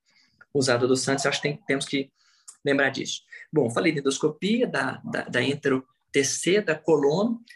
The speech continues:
a cápsula endoscópica, eu acho que agora vai ganhar um pouco mais de valor, desde que a, as agências foram obrigadas a cobrir esse método propedêutico, então acho que daqui pra frente a gente vai fazer mais cápsula.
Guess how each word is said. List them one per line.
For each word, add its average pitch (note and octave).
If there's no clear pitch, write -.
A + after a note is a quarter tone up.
a -
cápsula -
endoscópica, D3+
eu C#3+
acho D3+
que C#3
agora C#3+
vai D#3+
ganhar D3
um D3+
pouco F3+
mais C3+
de C3+
valor, C3
desde D#3+
que D3
a, C3
as B2
agências C3+
foram C3+
obrigadas B2+
a -
cobrir D#3
esse C3+
método B2
propedêutico, B2+
então C#3
acho C3+
que C#3
daqui C3
pra C3
frente C3+
a C3+
gente C3
vai G3+
fazer C#3+
mais B2
cápsula. C#3